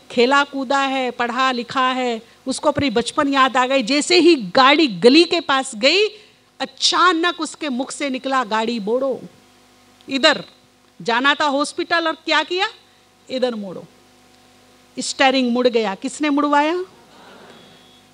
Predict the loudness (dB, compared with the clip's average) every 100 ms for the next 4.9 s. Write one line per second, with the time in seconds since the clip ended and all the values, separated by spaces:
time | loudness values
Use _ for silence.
0 | _ 6 8 8 8 6 0 -10 _ -16
1 | 2 6 8 6 6 4 2 2 2 4
2 | 2 2 4 4 4 0 0 -2 0 2
3 | 2 2 -2 -2 -4 -4 -8 -2 -2 0
4 | -2 0 2 0 -2 -2 0 0 -4